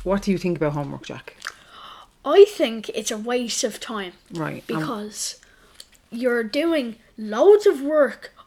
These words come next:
Speaker 2: already in school, and on top of that, you have to do four or five books when you get home t-, and give you less free time.
Speaker 1: And, like, what do you think is the main purpose of homework?
Speaker 2: Well, I done a bit of research,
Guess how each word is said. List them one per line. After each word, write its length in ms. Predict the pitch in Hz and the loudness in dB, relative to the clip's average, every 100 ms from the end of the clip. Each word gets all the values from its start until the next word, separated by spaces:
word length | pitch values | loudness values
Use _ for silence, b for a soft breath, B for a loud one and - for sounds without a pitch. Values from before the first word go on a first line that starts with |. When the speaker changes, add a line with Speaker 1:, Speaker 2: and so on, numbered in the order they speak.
| - | -8
Speaker 2:
already 760 | 240 240 226 240 247 247 226 208 | -6 -6 -6 -4 -4 -4 -8 -10
in 220 | 226 220 | -10 -12
school, 440 | - - 196 196 - b b b | -10 -8 -8 -10 -14 b b b
and 260 | 247 240 233 B B | -4 -4 -8 B B
on 120 | 233 | -12
top 340 | - 359 403 | -4 -2 0
of 60 | 277 | 0
that, 240 | 254 202 b b | -2 -4 b b
you 100 | - | -4
have 220 | 247 320 - | -2 -2 -2
to 80 | 285 | -4
do 300 | 262 254 214 b b | -2 -2 -4 b b
four 400 | - - 381 392 | -6 2 4 4
or 60 | |
five 420 | 370 330 269 240 - | 2 2 2 2 -2
books 380 | 202 - - - b | -10 -10 -18 -18 b
when 100 | - | -12
you 60 | 208 | -2
get 220 | 269 302 | 0 0
home 440 | - 254 240 208 208 b b b b _ | -2 -2 -2 -4 -10 b b b b _
t-, 100 | - - | -18 -10
and 180 | 247 247 | -8 -4
give 200 | 294 269 | -2 0
you 120 | 269 | 2
less 280 | 254 262 - | 2 -2 -4
free 300 | - 269 247 | -6 -6 -6
time. 260 | 214 202 - - _ - - 196 | -8 -12 -12 -20 _ -20 -12 -6
Speaker 1:
And, 220 | 233 214 - | -4 -6 -4
like, 340 | 240 220 - _ _ | -2 -2 -6 _ _
what 240 | 202 233 247 | -8 -8 -6
do 100 | 254 | -4
you 100 | 240 | -4
think 260 | 233 233 | -2 -2
is 100 | 202 | -2
the 100 | - | -2
main 220 | 180 180 170 | -2 0 -2
purpose 420 | 160 185 196 170 | -2 -4 -4 -6
of 60 | 151 | -6
homework? 800 | 147 143 131 117 - - - - _ _ _ _ _ b b b b | -6 -6 -6 -10 -12 -16 -16 -20 _ _ _ _ _ b b b b
Speaker 2:
Well, 360 | 320 349 330 294 - _ 254 | 2 4 4 0 -8 _ -4
I 140 | 254 | -2
done 220 | 226 403 | 2 4
a 80 | 427 | 6
bit 180 | 359 269 | 4 2
of 100 | 262 | 0
research, 640 | 294 285 - 220 202 | 2 2 0 -6 -6